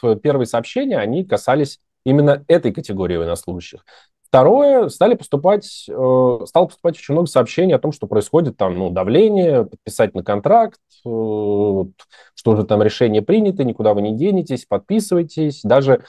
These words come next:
даже вот не было, я думал, их там будут хотя бы заманивать выплатами, которые эти большие, да, и статусом ветерана боевых действий, но вот по тем сообщениям, которые приходили, нет, приезжали, э, генералы, чины, говорили, что вот, никакого у вас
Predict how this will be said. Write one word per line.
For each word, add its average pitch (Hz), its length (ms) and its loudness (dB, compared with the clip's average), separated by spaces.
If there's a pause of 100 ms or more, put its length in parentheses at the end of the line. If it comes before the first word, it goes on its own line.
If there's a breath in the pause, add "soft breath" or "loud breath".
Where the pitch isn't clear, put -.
(160 loud breath)
даже 135 260 4
вот 131 220 0
не 135 140 2
было, 135 260 2
я 127 160 2
думал, 139 300 2
их 139 80 -14
там 131 140 -2
будут 135 220 -6
хотя 127 160 -4
бы 117 60 -6
заманивать 127 480 -2
выплатами, 127 520 -4
которые 92 380 -2
эти 92 100 -12
большие, 92 420 -4
да, 127 140 4
и 139 40 2
статусом 107 520 -4
ветерана 101 380 -2
боевых 98 340 -4
действий, 180 580 -4 (300 loud breath)
но 135 200 4
вот 127 160 0
по 131 100 2
тем 139 160 -2
сообщениям, 139 460 0
которые 127 200 -4
приходили, 151 480 0
нет, 117 320 -2
приезжали, 113 600 2 (360)
э, 90 640 2
генералы, 180 580 0
чины, 202 540 -6
говорили, 120 360 -2
что - 220 -10
вот, 214 260 0 (180)
никакого 127 400 0
у 107 60 -2
вас 101 320 -4